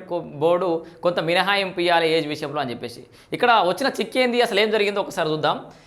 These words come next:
ఇక్కడ ముందుగా సరే ఈ మ్యాటర్ అంతా చదివే ముందు ఒకసారి ఫస్ట్ ఇంగో ఫిఫ్టీన్త్ ఆగస్టు రో-, నాడు ఒక నోటిఫికేషన్ వచ్చింది. పదిహేను తారీఖు నాడు తెలంగాణ స్టేట్ లెవెల్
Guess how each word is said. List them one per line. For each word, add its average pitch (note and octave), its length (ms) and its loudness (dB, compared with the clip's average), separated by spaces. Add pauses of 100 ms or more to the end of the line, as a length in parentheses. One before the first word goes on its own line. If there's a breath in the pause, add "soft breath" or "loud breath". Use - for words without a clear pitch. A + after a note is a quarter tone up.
(260 loud breath)
ఇక్కడ G#3+ 180 2
ముందుగా G3+ 360 4
సరే E3 200 0
ఈ - 20 -2
మ్యాటర్ D#3+ 280 2
అంతా G#3+ 200 -2
చదివే G3+ 140 0
ముందు F#3+ 500 -6 (180)
ఒకసారి F3+ 520 -4 (800)
ఫస్ట్ E3+ 360 -2 (1120)
ఇంగో D3 340 0 (560)
ఫిఫ్టీన్త్ B3+ 540 2
ఆగస్టు A#3 460 4
రో-, - 380 -2
నాడు F#3 580 0 (240)
ఒక E3 160 -6 (420)
నోటిఫికేషన్ F#3+ 580 0
వచ్చింది. C3+ 340 -10 (500 soft breath)
పదిహేను F#3 380 0
తారీఖు D#3 300 0
నాడు D#3 520 -2 (640 loud breath)
తెలంగాణ A3 420 4
స్టేట్ G#3 340 2
లెవెల్ G3+ 240 2